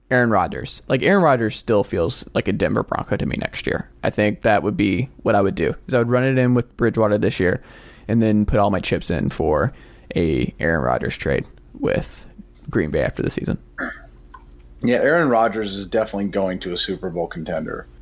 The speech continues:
Speaker 1: And I think
Speaker 2: So
Speaker 1: Denver is a contender if you add Rodgers. Like, that roster around the quarterback position is sick. That defense is ready to win now. That is a, that defense is going to be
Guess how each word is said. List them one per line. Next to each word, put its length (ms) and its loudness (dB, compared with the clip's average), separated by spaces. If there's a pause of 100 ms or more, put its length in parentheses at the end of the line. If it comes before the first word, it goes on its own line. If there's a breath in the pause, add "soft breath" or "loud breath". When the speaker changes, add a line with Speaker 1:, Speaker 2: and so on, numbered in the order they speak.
(180)
Speaker 1:
And 140 2
I 40 2
think 120 2
Speaker 2:
So 60 -2
Speaker 1:
Denver 240 2
is 80 2
a 40 0
contender 500 0
if 120 -2
you 160 4
add 260 2
Rodgers. 380 -2
Like, 120 0
that 140 2
roster 400 0
around 600 0 (500 loud breath)
the 80 -2
quarterback 320 0
position 380 -4
is 260 -6 (140)
sick. 560 -4 (100)
That 380 0
defense 640 -2 (100)
is 160 0
ready 240 2
to 100 -2
win 200 -4
now. 260 -8 (140)
That 160 2
is 160 2
a, 280 0 (360 loud breath)
that 120 2
defense 360 0
is 80 -4
going 300 0
to 120 -2
be 520 0